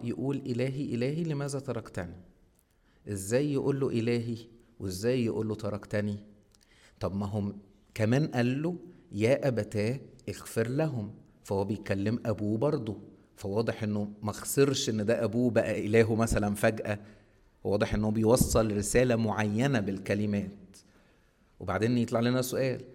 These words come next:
طب إزاي يقول: "يا أبتاه اغفر لهم"؟ هو نفسه ما يغفرش؟ يطلع لنا القول بتاع النهاردة: "اليوم تكون معي في الفردوس". هو له السلطان إنه يدخل الفردوس،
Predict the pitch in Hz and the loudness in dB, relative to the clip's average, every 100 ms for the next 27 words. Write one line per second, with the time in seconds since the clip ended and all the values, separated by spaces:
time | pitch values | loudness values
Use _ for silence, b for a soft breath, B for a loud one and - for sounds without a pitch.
0 | - - 98 101 113 123 123 123 117 113 | -8 -4 -2 -2 2 2 2 2 2 0
1 | 110 - 120 117 - 120 117 120 110 101 | -2 0 -2 -2 -4 -2 -2 -2 -4 -10
2 | B B - 143 127 151 175 - 139 127 | B B -2 2 2 0 -4 -6 -4 -4
3 | 123 - 180 - - - B B - 104 | -4 -2 -2 -2 -10 -12 B B -8 -6
4 | - 120 127 151 120 - 120 120 104 - | 2 2 4 2 -2 0 0 0 -2 -2
5 | 98 104 110 113 110 - 107 104 120 139 | -2 -2 0 0 -2 -2 -2 2 4 4
6 | 127 110 110 104 110 107 107 104 104 98 | 2 -2 -6 -6 -2 -2 -2 -2 -4 -4
7 | 101 95 98 107 - - - b b b | -8 -8 -10 -10 -14 -18 -20 b b b
8 | b _ - 120 120 117 139 131 - 123 | b _ -2 2 4 4 2 0 -2 -2
9 | 113 110 147 160 147 107 98 95 95 95 | -2 -2 0 2 2 0 -4 -6 -6 -6
10 | 98 - 92 90 87 - - - - - | -8 -8 -8 -8 -10 -12 -10 -14 -14 -20